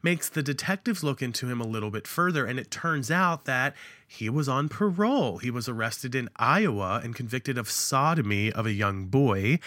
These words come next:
We later hear in the documentary, I think we might mention this, where he says, "Actually, there was nothing like that. It was just pornographic, whatever." Um, like, he was just trying to, he was showing pornographic things to a boy, which obviously, like,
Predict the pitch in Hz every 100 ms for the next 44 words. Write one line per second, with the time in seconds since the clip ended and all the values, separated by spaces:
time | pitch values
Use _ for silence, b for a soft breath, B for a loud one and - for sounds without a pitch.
0 | B B B B 175 175 170 214 226 -
1 | 170 156 135 131 127 135 123 123 120 117
2 | 139 131 120 113 101 110 - 110 104 101
3 | 107 107 - 123 - 113 104 98 127 120
4 | - 123 110 107 120 113 117 110 107 107
5 | - 110 107 101 95 - 101 - - -
6 | 120 104 90 98 95 92 107 104 104 117
7 | - b b 117 107 104 98 90 85 87
8 | 123 - B B B 113 113 107 110 104
9 | 117 107 110 - 117 107 101 113 104 -
10 | 110 120 104 - 127 113 98 - 110 98
11 | 101 98 98 - 104 101 95 - 101 90
12 | 92 98 107 110 107 - 120 123 117 113
13 | 104 98 95 _ b b b b -